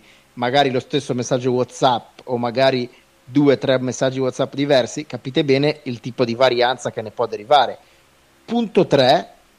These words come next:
a questo casotto si aggiunge l'interpretazione personale, perché nel momento in cui si dice:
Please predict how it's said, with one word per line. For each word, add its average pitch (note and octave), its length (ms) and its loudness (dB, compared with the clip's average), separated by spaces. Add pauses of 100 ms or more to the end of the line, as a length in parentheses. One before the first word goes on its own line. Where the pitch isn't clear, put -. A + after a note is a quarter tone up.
(120)
a C3 120 -4
questo - 540 -2
casotto A#2+ 680 -8
si D#3 160 -4
aggiunge D#3+ 680 0
l'interpretazione B2+ 760 -4
personale, A#2+ 520 -2
perché G#2+ 220 -12
nel A#2+ 100 -8
momento D3+ 300 -4
in C3 40 -4
cui C3+ 120 -6
si C3+ 120 -6
dice: B2+ 360 -2